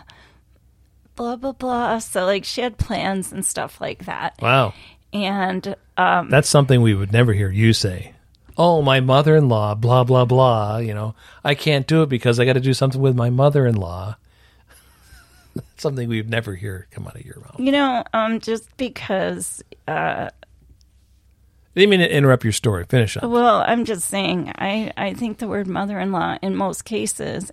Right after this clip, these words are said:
Speaker 1: in most people, is kind of not a good word.
Speaker 2: Oh, okay.
Speaker 1: I mean, that's just a generalization, so
Speaker 2: Mm-hmm.
Speaker 1: it's probably untrue. But anyway, um, so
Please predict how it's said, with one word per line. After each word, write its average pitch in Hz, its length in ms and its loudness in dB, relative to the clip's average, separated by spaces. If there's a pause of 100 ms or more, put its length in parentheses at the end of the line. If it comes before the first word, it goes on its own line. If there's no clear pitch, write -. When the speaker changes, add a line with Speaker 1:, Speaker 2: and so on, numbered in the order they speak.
Speaker 1:
in 185 200 -4
most 185 300 -6
people, 180 640 -4 (960)
is 175 160 -6
kind - 280 -10
of 156 140 -10
not 147 260 -6
a 151 120 -8 (320)
good 165 240 -8
word. - 280 -12 (380)
Speaker 2:
Oh, 113 380 -6 (580)
okay. - 220 -16 (460)
Speaker 1:
I 196 100 2
mean, 185 220 0
that's 180 260 -4
just - 300 -10
a 180 60 -10
generalization, - 1080 -8
so 113 180 -2
Speaker 2:
Mm-hmm. 98 80 -6
Speaker 1:
it's 147 120 -12
probably - 440 -8
untrue. - 460 -10
But - 220 -10 (600)
anyway, 240 460 2
um, 185 420 0
so 196 580 -4